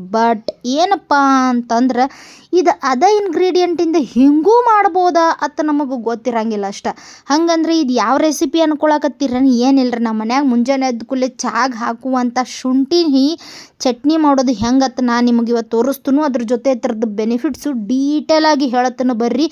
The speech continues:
ಅದಕ್ಕಿಂತ ಮೊದಲ ನೀವೇನಾರ ಫಸ್ಟ್ ಟೈಮ್ ನನ್ ಚಾನೆಲ್ ನೋಡತ್ತಿದ್ರ ಸಬ್ಸ್ಕ್ರೈಬ್ ಮಾಡ್ಕೊರಿ. ಮತ್ತ್ ನನ್ ಚಾನೆಲ್ ಹೆಸರು ಏನ್ ಗೊತ್ತಲ್ಲ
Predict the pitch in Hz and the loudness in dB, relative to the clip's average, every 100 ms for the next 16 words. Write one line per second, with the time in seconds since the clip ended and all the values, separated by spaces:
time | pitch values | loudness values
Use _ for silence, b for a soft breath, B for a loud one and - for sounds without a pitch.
0 | B B B 226 233 294 294 294 262 240 | B B B -4 -2 0 0 2 2 2
1 | 262 349 370 330 339 370 359 B - 247 | 2 4 4 4 4 2 -2 B 0 2
2 | 359 370 339 339 330 302 294 311 294 269 | 2 2 2 2 0 -2 -2 0 2 2
3 | 262 277 294 285 277 269 262 262 269 247 | 2 0 2 2 2 2 0 -2 -4 -4
4 | 220 - 262 269 294 285 262 294 330 311 | -6 -8 -2 0 2 0 0 0 0 -2
5 | 269 262 320 - 339 339 320 359 349 349 | 0 -2 -2 -2 0 2 0 0 0 2
6 | 302 339 403 | 0 2 0